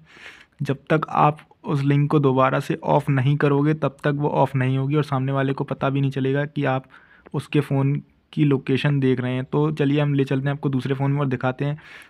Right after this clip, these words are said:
कि आप अपने फ़ोन में उसको कैसे देख सकते हैं। तो देखिए यहाँ पर हम मैसेजिंग में आ जाते हैं। मैसेजिंग में आने के बाद देखिए यहाँ पर आपको लिंक शो हो रही है। जैसे ही आप इसको ओपन करेंगे इस यूआरएल को तो आपको ये डायरेक्टली Google Map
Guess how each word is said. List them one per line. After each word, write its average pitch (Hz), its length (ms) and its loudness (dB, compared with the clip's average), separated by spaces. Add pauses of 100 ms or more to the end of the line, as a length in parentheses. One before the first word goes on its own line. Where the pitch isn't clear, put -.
(100)
कि 151 80 -2
आप 143 180 0
अपने 147 320 -2 (380)
फ़ोन 143 160 0
में 147 260 2
उसको 151 360 -4
कैसे 143 300 -2
देख 131 180 -2
सकते - 260 -6
हैं। 131 100 -4
तो 139 100 0
देखिए 135 300 2 (480)
यहाँ 139 220 0
पर 160 260 0
हम 143 320 0 (160)
मैसेजिंग 143 440 2
में 147 80 0
आ 139 260 2
जाते 143 260 -2
हैं। 147 60 0
मैसेजिंग 147 680 0
में 151 100 4
आने 139 240 0
के 147 60 0
बाद 147 220 2 (560)
देखिए 139 260 0
यहाँ 139 200 2
पर 143 120 0
आपको 143 440 0
लिंक 151 380 4
शो 151 220 0
हो 135 100 4
रही 131 200 0
है। 110 220 -2
जैसे 135 240 0
ही 160 60 2
आप 160 220 0
इसको - 300 -6 (100)
ओपन 151 300 2
करेंगे 143 380 2
इस 139 140 -4
यूआरएल 135 380 2
को 156 200 -2 (540)
तो - 80 -4
आपको 139 340 0
ये 156 140 6
डायरेक्टली 135 520 2
Google 139 300 4
Map 139 200 0